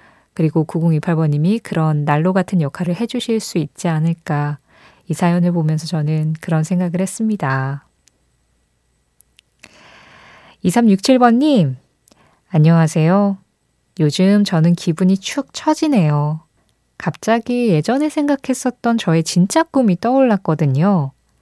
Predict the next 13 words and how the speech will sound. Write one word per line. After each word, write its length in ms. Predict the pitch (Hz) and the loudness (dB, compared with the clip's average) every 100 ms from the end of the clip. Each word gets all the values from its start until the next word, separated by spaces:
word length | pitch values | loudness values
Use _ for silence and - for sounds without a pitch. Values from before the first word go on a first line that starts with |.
| _ _ - - _ _ - | _ _ -20 -20 _ _ -12
지금은 380 | - 147 160 175 | -4 2 4 2
학원 300 | - 240 240 | 0 0 0
강사지만 960 | 202 147 151 180 - 151 202 170 131 127 _ _ - | 2 0 0 -2 0 0 0 0 -2 -8 _ _ -4
원래는 520 | 151 151 170 175 180 | 0 2 2 4 2
잡지사에서 880 | 180 175 151 - 254 269 247 233 202 | 0 -4 -8 -4 -2 0 0 0 0
일하는 320 | 156 165 160 | 0 0 0
게 80 | 156 | 0
저의 260 | - 147 143 | -2 -4 -2
꿈이었어요. 880 | 247 269 247 180 - 131 139 143 - _ _ _ - - - - - | -2 0 -2 -4 -4 -4 -4 -6 -10 _ _ _ -20 -18 -16 -18 -18
괜히 360 | - 185 147 147 | -10 -2 -2 0
눈물이 340 | 151 151 160 160 | 0 0 0 -4
핑 280 | - 247 | -4 -4
도네요. 520 | 233 208 202 135 135 | -2 0 0 0 -4